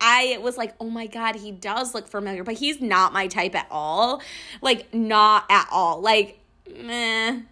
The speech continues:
eh. And so I literally,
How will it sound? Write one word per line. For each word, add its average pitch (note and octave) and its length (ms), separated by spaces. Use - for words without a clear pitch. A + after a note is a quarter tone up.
eh. F#3 500
And C#4+ 180
so C#4 300
I A#3 220
literally, A3 880